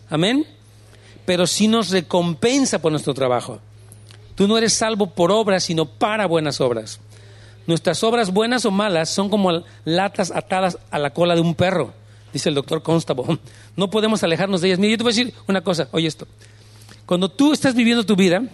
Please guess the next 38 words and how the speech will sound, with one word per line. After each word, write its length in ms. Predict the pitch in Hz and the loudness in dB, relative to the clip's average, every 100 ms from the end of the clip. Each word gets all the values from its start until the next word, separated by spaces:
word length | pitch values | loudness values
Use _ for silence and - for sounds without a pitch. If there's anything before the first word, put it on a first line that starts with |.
| - - - - - - - - - - - - - - | -14 -20 -20 -20 -20 -20 -20 -20 -20 -20 -20 -20 -14 -2
y 120 | 170 | -2
te 160 | - 175 | 0 -2
toca 280 | 220 214 | -2 -2
cruzar 340 | 185 185 - 202 | 0 0 2 0
la 80 | 196 | 2
línea 280 | 185 208 | 2 2
de 60 | 190 | 2
la 60 | 160 | 0
eternidad, 540 | 165 151 151 160 196 | -2 0 2 2 0
que 80 | 196 | -2
es 60 | |
cuando 180 | - 160 | -2 0
ya 100 | 160 | 0
mueres, 480 | 165 151 180 269 - - - - - - | 2 2 0 -4 -8 -14 -20 -20 -12 -2
lo 160 | 156 | -2
que 100 | 165 | 0
tú 100 | 185 | 0
hiciste 340 | 196 202 - 202 | 0 0 -2 -2
te 120 | 151 | 0
sigue. 280 | 156 131 - - - - - - - - - - - - - - - - | -2 -4 -8 -18 -20 -20 -20 -20 -20 -20 -20 -20 -20 -20 -20 -20 -18 -2
Todo 240 | 214 220 | 0 2
lo 60 | 202 | 0
que 80 | 165 | 2
tú 80 | |
hiciste, 320 | 185 160 - 160 | 0 0 -4 -4
dice 140 | 160 | -2
la 80 | 160 | -2
Biblia, 160 | 165 | 0
sea 200 | 160 214 | 0 0
buena 280 | 196 202 214 | 2 2 0
o 100 | 190 | -2
sea 180 | - 175 | 0 2
malo. 260 | 170 156 127 | 2 0 -2
Va 80 | |
a 20 | 160 | -2
decir, 160 | 160 | -2
"Guau, 360 | 139 226 247 151 | 0 0 0 0
pastor, 420 | 165 - 147 | -2 0 -2